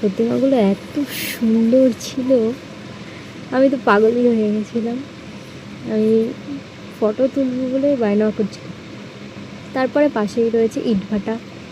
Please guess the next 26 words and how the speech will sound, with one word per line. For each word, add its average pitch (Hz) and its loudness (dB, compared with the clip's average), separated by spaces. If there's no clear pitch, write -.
ইটভাটা 226 0
একদম 214 2
মাথায় 208 4
উঠে 202 0
গেছিলাম, 202 0
দুজনে 220 6
মিলে 214 4
উঠে 220 2
একটু 226 -6
ভিডিও 208 4
করে 208 2
নিচ্ছিলাম 214 -2
ক্লিপ 233 4
নেওয়ার 208 2
জন্য। 208 -2
দেখো 220 2
কি 294 2
সুন্দর 226 4
সানসেটটা, 208 -2
এত - -4
সুন্দর 277 4
লাগছিল 254 2
দেখতে। 226 2
তারপরে 247 4
সন্ধ্যাবেলার 220 2
দিকে 240 2